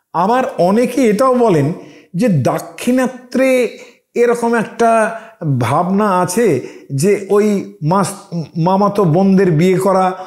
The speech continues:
অমুক তমুক ইত্যাদি ভাবনা আছে তো, বলে সেই কারণে বোধহয় এ সুভদ্রাকে এরকমভাবে,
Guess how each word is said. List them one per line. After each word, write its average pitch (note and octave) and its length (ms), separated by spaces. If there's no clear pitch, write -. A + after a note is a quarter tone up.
অমুক G3 240
তমুক F#3 320
ইত্যাদি F#3+ 400
ভাবনা F3 400
আছে F#3+ 200
তো, C4+ 380
বলে A3+ 280
সেই G#3+ 340
কারণে G#3 340
বোধহয় C#3+ 400
এ D3+ 260
সুভদ্রাকে D3+ 680
এরকমভাবে, B2 580